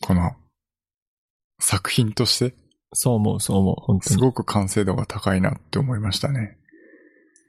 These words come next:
Speaker 1: はい。
Speaker 2: いや、これおすすめですね。ぜひ見てほしい。
Speaker 1: めちゃめちゃもう自信持っておすすめできるアニメですよね。
Speaker 2: うん。もうね、あっという間に見れちゃうね。
Speaker 1: うん。そう思う、そう思う。はい。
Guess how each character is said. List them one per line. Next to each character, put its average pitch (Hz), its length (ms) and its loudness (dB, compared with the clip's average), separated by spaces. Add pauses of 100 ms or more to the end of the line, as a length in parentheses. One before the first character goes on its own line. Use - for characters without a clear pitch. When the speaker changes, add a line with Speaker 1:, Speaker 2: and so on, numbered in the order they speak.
(1160)
Speaker 1:
は 92 220 -2
い。 170 40 -4
Speaker 2:
い - 20 0
や、 156 80 0
こ 160 100 0
れ 139 40 4
お 123 100 2
す 143 140 -2
す 143 120 0
め 139 100 4
で 143 80 2
す - 100 -4
ね。 104 100 -6
ぜ 120 120 0
ひ 123 100 4
見 113 120 2
て 104 80 2
ほ 85 100 -2
し - 220 0
い。 - 20 -20 (380)
Speaker 1:
め 101 200 -4
ち - 120 -2
ゃ 131 40 2
め 131 100 0
ち - 60 -2
ゃ 127 60 2
も 110 100 2
う - 20 2
自 98 160 -4
信 147 340 2
持 147 80 2
っ 143 60 -4
て - 160 -4
お 107 100 2
す 98 180 -2
す 104 60 2
め 98 120 4
で 98 100 0
き - 80 -4
る 98 80 2
ア 92 80 2
ニ 92 80 4
メ 90 80 2
で 95 80 -2
す - 100 -8
よ 90 80 0
ね。 92 240 0 (280)
Speaker 2:
う 131 60 4
ん。 101 220 2 (380)
も 143 200 0
う - 20 2
ね、 117 220 0 (160)
あ 156 60 0
っ - 160 -6
と 226 60 0
い 214 60 4
う 214 60 2
間 214 80 2
に 151 100 0
見 123 120 2
れ 143 120 2
ち - 100 -8
ゃ 101 60 -6
う 85 40 -6
ね。 113 140 -4 (300)
Speaker 1:
う 113 40 0
ん。 104 340 4 (260)
そ - 160 0
う 120 40 4
思 107 200 2
う、 - 80 -10
そ - 140 0
う - 20 4
思 95 160 2
う。 - 80 -8 (1700)
は 92 240 -6
い。 82 180 -8